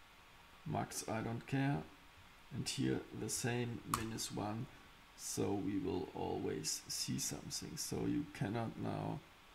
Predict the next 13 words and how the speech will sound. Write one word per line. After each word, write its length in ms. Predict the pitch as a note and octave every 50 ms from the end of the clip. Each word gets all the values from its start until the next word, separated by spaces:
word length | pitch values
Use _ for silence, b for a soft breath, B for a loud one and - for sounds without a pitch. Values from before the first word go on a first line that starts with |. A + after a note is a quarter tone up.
| - - - -
change 540 | - - - - A1 - A1 - - - - - - -
this 640 | - - - - - G#1 - - - - - - - - - - - -
below 280 | - - - G1+ G1+
one. 400 | G1+ G1+ - - - - D#3 D#3 - - - - - - - - - - - - - -
Okay, 280 | - G#2+ - - F#2 - - - - - - - - - - - - - - - - - - - - - - - - - - - B2 B2
that's 300 | A#2 A#2 A2+ - - -
fine. 380 | - C3 A#2 A#2 B2 D3 F3+ G3 B B B B B B B - -
Now 560 | A2+ A#2 B2 B2 A2+ G#2+ G#2+ A#2 C3 D#3 D#3 - -
we 200 | B2+ C3 B2+ C3+
wanna 320 | C3 A#2+ A#2+ A#2+ A#2+ A#2+ A#2+
do 460 | A#2 A2+ A#2+ A#2 A#2 A#2 B2 B2+ C3 C3 - - - - - - - -
the 380 | C#3 C#3+ - G#2+ G#2 A2 A2 G#2 - - - - - - - - - - - - - -
positioning 880 | - C3 B2+ B2 D3+ E3 D#3+ - C3+ - G#2 G2 G2+ A#2 B2+ C3+ A#2+